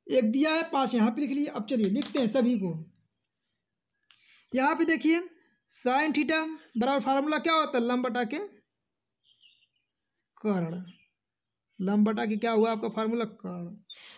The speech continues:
लंब का मान दिया है दो, तो यहाँ पे दो कर लीजिए, कर्ण का मान दिया है रूट में फ़ाइव, तो रूट में फ़ाइव कर लीजिए, और यही क्या हो जाएगा, आपका आंसर हो जाएगा, ठीक है। cos theta बराबर फार्मूला क्या होता है, cos theta बराबर फार्मूला होता है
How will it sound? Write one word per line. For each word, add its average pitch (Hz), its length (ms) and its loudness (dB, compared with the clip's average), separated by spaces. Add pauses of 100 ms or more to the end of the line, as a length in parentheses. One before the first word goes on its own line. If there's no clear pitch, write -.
(120)
लंब 262 280 4
का 294 100 0
मान 285 260 2
दिया 277 220 2
है 254 120 2
दो, 208 260 4
तो 214 160 -4
यहाँ 190 160 2
पे 196 120 0
दो 196 200 2
कर 226 140 0
लीजिए, 226 440 0 (520)
कर्ण 269 200 2
का 285 120 -2
मान 277 220 2
दिया 269 160 2
है 254 80 4
रूट 226 200 2
में 240 140 0
फ़ाइव, 220 260 0
तो 208 120 -2
रूट 180 200 -4
में 185 100 -4
फ़ाइव 202 380 -2
कर 240 100 0
लीजिए, 220 580 0 (280)
और 220 140 2
यही 226 280 2
क्या 277 180 2
हो 269 140 4
जाएगा, 202 340 2
आपका 202 240 -4 (120)
आंसर 190 380 -2
हो 226 200 -2
जाएगा, 170 360 -2
ठीक 262 200 -6
है। 359 100 -8 (500)
cos 269 280 2
theta 277 260 0
बराबर 277 260 0
फार्मूला 269 420 0
क्या 269 160 -2
होता 262 280 -2
है, 269 200 -2
cos 247 240 -2
theta 254 240 -4
बराबर 254 340 -2
फार्मूला 240 400 -2
होता 240 280 -2
है - 60 -10